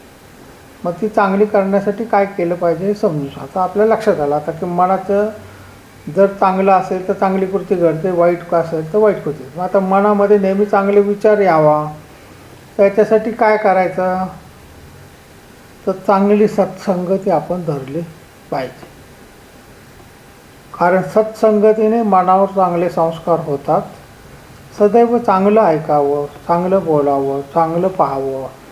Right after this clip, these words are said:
म्हणजे मनामध्ये चांगले विचार येतात. प्रवचन, कीर्तन नेहमी ऐकावीत.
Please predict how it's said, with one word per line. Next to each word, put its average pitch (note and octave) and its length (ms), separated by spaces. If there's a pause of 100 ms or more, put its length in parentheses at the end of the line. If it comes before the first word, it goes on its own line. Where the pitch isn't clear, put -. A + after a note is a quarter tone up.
(220)
म्हणजे F3 180
मनामध्ये E3+ 540
चांगले D#3 400
विचार D3 500
येतात. D3+ 400 (720)
प्रवचन, A3 640
कीर्तन G#3 640
नेहमी G3+ 300
ऐकावीत. E3 600